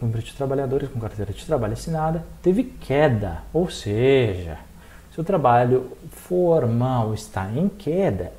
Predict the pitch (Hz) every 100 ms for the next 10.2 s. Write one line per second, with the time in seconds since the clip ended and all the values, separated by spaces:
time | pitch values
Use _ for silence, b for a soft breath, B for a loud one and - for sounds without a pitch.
0 | 120 - 131 120 170 160 165 - - 180
1 | - 151 165 208 233 208 160 175 202 214
2 | 196 160 160 165 240 208 196 196 B B
3 | B - 160 233 262 254 - 101 - -
4 | - - 190 202 196 185 165 - 202 127
5 | - 170 165 - - 160 196 202 - 143
6 | 165 B B B - 175 127 117 127 143
7 | 120 120 131 143 151 190 156 - B B
8 | - 147 147 165 170 170 135 131 151 151
9 | 160 B B B - - 180 117 117 131
10 | 135 185